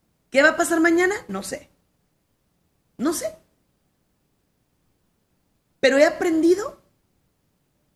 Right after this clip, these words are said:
que hoy estoy aquí y que hoy tengo que cumplir y quiero cumplir cabalmente la voluntad de Dios.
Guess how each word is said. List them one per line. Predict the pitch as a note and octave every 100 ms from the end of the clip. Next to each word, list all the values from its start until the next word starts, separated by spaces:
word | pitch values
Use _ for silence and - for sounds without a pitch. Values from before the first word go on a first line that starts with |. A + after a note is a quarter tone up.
| _ -
que | A3+ -
hoy | D#4+ F#4 F4+
estoy | E4+ - C#4
aquí | A#3+ - F4 - _ _ _ _
y | - F#3
que | - C#4
hoy | F4
tengo | F#4 E4 D4+
que | C#4
cumplir | C4+ B3+ D#4+ E4+
y | B3
quiero | C#4 C4+ C4+
cumplir | A#3 A3+ D4+ - _ _ _ _
cabalmente | - A#3+ C4+ C#4+ D#4+ D4+
la | C#4+ A3+
voluntad | G#3 G3 G3
de | G3
Dios. | E3 -